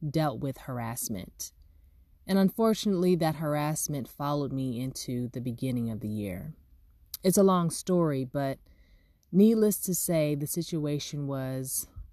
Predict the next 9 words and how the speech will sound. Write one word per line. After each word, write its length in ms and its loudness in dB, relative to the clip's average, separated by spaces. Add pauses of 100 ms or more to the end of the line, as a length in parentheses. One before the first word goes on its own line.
unpleasant 920 -2 (600)
and 560 -2
confusing 1080 2 (180)
because 680 -4 (480)
I 100 0
didn't 200 6
know 180 4
this 180 2
person, 760 -2